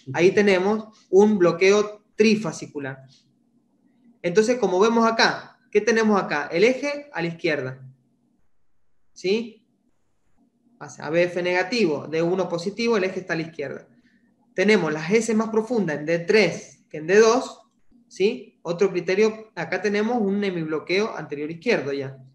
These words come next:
Tenemos un bloqueo completo de rama derecha, con las R R'.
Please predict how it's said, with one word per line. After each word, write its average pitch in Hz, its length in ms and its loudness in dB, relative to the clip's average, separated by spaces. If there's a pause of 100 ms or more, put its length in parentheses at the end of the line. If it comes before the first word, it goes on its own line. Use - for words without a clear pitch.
(640)
Tenemos 247 320 2
un 233 80 0
bloqueo 233 300 2
completo 247 360 0
de 247 60 0
rama 240 240 0
derecha, 233 640 0 (240)
con 165 160 -4
las 165 140 0
R 214 180 2
R'. 220 220 0